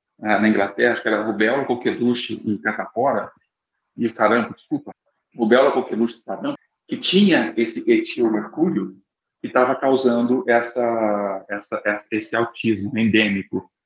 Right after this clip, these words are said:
na Inglaterra. Qual é a solução que o doutor Andrew Wakefield deu?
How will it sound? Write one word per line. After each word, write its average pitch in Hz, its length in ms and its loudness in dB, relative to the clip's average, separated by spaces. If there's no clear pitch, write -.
na 104 100 0
Inglaterra. 90 560 0
Qual 156 200 6
é 165 80 6
a - 40 2
solução 127 600 -4
que 127 80 -6
o 101 40 -6
doutor 110 400 -2
Andrew 104 380 -4
Wakefield 104 560 -6
deu? - 120 -10